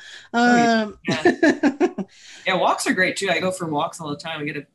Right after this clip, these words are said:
Speaker 1: big fluffy dog at home, so he needs to go out. That's a good
Speaker 2: Yes.
Speaker 1: excuse to, you know,
Speaker 2: Yeah.
Speaker 1: skip mind a little bit. Yeah.
Speaker 2: Exactly.
Speaker 1: Mm-hmm.
Speaker 2: Um, do you sketch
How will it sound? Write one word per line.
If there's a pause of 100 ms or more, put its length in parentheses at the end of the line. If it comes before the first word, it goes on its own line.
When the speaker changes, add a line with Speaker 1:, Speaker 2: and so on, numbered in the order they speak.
(120)
Speaker 1:
big
fluffy
dog
at
home,
so
he
needs
to
go
out.
That's
a
good
Speaker 2:
Yes.
Speaker 1:
excuse
to, (160)
you
know,
Speaker 2:
Yeah.
Speaker 1:
skip
mind
a
little
bit. (140)
Yeah. (100)
Speaker 2:
Exactly. (340)
Speaker 1:
Mm-hmm.
Speaker 2:
Um, (1500)
do
you
sketch